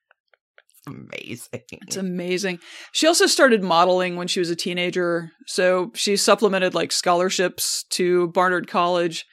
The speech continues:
Speaker 2: with fifty dollar an hour modeling sessions for brands like Chanel. Yeah, she planned to study chemistry in college, but as so many of us do, she ended up <laughs> studying architectural history instead.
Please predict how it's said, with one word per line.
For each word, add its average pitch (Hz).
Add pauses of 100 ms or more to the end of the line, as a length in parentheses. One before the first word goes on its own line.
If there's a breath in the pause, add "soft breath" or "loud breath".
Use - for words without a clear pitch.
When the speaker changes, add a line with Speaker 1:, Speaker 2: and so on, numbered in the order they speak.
(360 soft breath)
Speaker 2:
with 190
fifty 220
dollar 190
an 185
hour 180
modeling 180
sessions 208
for 214
brands -
like 196
Chanel. 185 (480)
Yeah, 254
she 262
planned 277
to 269
study 240
chemistry 208
in 180
college, 190
but - (300 soft breath)
as 165
so 175
many 165
of 160
us 165
do, 185 (500 soft breath)
she -
ended 170
up 156
<laughs> -
studying 226
architectural 202
history 202
instead. 214